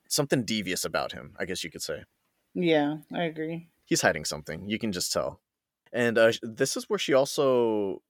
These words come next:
Speaker 1: meets, um, a scientist there, right? The charming scientist, Isaac Sachs, played by Tom Hanks.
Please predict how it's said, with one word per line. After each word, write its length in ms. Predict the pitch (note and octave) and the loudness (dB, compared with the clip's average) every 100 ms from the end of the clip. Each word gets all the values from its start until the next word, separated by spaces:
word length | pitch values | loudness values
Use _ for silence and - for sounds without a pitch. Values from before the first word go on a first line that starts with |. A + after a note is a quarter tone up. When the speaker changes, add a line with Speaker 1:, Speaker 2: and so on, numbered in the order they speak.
| _ _ G#2 | _ _ -2
Speaker 1:
meets, 440 | G#2 G2+ - - | -2 0 -2 0
um, 640 | G#2 F#2+ F2 D#2+ D#2+ F#2 - | 0 2 0 -4 -8 -14 -8
a 100 | G2+ | -4
scientist 580 | - A#2 G#2 F2+ E2 - | -2 -2 -2 -4 -6 -4
there, 160 | E2+ E2+ | -2 0
right? 220 | F#2+ - _ - | 0 -2 _ -10
The 80 | G2 | -4
charming 360 | - G2 F#2+ | -2 -2 -2
scientist, 580 | - F#2+ F2+ G2 F2+ - - | -2 -4 -4 -6 -6 -8 -4
Isaac 360 | G2+ F#2+ F#2+ - | 0 0 -2 -4
Sachs, 520 | - G2 G2 - - - | 0 2 2 -2 -8 -4
played 220 | G2+ F#2 | -2 0
by 200 | F2+ F2+ | 0 0
Tom 240 | - G2 | -2 -2
Hanks. 340 | G2+ B2 - | -2 -4 -8